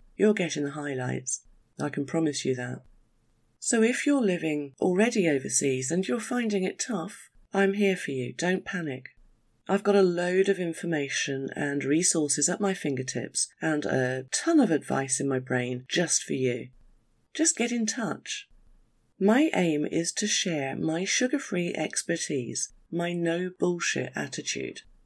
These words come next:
so that you know what to expect when you're expating, and so that you and your family have the best expat life possible. By sharing my unique brand of common sense,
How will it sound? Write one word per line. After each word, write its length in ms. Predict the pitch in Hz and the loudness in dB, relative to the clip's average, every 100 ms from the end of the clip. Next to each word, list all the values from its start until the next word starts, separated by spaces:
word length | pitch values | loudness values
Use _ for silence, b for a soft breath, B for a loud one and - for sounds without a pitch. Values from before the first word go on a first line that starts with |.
| _ _ _ | _ _ _
so 260 | - - 202 | -2 6 6
that 140 | 196 | 6
you 340 | - 196 220 240 | 4 6 6 6
know 300 | 220 190 196 | 4 4 4
what 240 | 160 - | 2 -2
to 120 | - | -2
expect 520 | 180 - - 143 - - | -2 -2 -2 -2 -2 0
when 180 | 151 | 0
you're 160 | 165 151 | 0 -2
expating, 800 | 147 - - 131 127 - 131 127 - | -4 -2 -4 -6 -4 -4 -6 -10 -8
and 300 | - 175 170 | -4 -2 0
so 260 | - - 160 | 0 4 4
that 180 | 156 - | 2 -2
you 380 | 165 185 196 170 | 4 6 6 4
and 180 | 185 165 | 0 2
your 220 | 190 247 | 0 -2
family 420 | - 147 135 139 | -4 -6 -4 -6
have 260 | 165 170 - | -6 -10 -8
the 120 | 214 - | -10 -2
best 360 | 220 202 - - | 0 2 0 0
expat 540 | - - - - 156 - | -4 -4 -4 -6 -8 -6
life 320 | 131 123 131 | -4 -6 -8
possible. 500 | - 147 - 113 - - - - _ _ _ _ | -4 0 0 -2 -8 -12 -20 -20 _ _ _ _
By 140 | 202 202 | 2 2
sharing 500 | - 220 233 247 196 | 4 2 2 4 2
my 140 | 185 | 2
unique 560 | 240 240 214 190 180 - | 0 2 2 2 -2 -4
brand 380 | 175 160 147 | -2 -2 -2
of 120 | 147 - | -6 -4
common 280 | 185 190 | 0 0
sense, 560 | 196 165 143 160 - | 0 0 -2 0 2